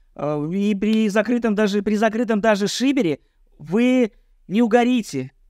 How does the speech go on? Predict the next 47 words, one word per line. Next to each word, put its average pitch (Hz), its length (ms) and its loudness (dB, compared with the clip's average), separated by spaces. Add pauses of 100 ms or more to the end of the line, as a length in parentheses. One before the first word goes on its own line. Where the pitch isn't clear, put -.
Потому 220 260 2
что 214 200 0
выход 262 400 0
газа 220 360 2
в - 60 -14
теплых, 233 400 0
он 202 80 0
все 208 140 -4
равно 202 320 2
есть, 190 420 -2
всегда 190 540 0
будет. 165 500 -4 (440)
Все - 220 0
продумано. 180 600 2 (400)
И 226 100 0
вот 202 220 2
маленькая 175 480 2
модель. 139 400 -2 (220)
Я 180 240 2
очень 220 360 0
рад 208 220 2
тому, 190 260 0
что 170 200 -2
вы 190 160 -2
увидели 208 420 0
эти 202 220 -2
печки. 180 360 -2
Я 185 140 4
очень 190 240 0
рад 190 220 0
тому, 185 260 0
что - 220 -2 (120)
у 156 60 -8
меня 185 160 2
получилось 202 640 -2
вам 170 320 0
их 175 240 -6
показать. 156 680 -2
А 147 100 -10
с - 40 -8
точки 175 280 -2
зрения 156 360 -2
того, 165 240 0
чтобы 143 220 -8
показать 170 500 0
вам, 147 160 -2
какие 156 460 0